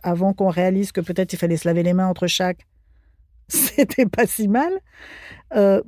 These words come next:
voilà, on a, euh, vraiment la preuve dans, euh, la façon dont ça se passe aujourd'hui, euh, dans la santé que, euh,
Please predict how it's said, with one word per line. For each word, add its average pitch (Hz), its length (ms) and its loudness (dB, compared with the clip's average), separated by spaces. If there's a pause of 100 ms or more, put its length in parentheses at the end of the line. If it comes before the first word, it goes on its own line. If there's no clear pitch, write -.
(460)
voilà, 247 360 4
on 202 200 4
a, 277 300 2 (120)
euh, 185 520 0 (260)
vraiment 220 600 2 (580)
la 196 360 0
preuve 233 720 -2
dans, 185 460 0
euh, 165 120 -2
la 175 140 0
façon 185 420 -4
dont 180 120 -2
ça 170 180 -2
se - 40 -10
passe 185 220 -2
aujourd'hui, 185 520 -4 (460)
euh, 185 760 -4
dans 180 180 -4
la 180 140 0
santé 262 560 -2 (320)
que, - 140 -2
euh, 196 640 2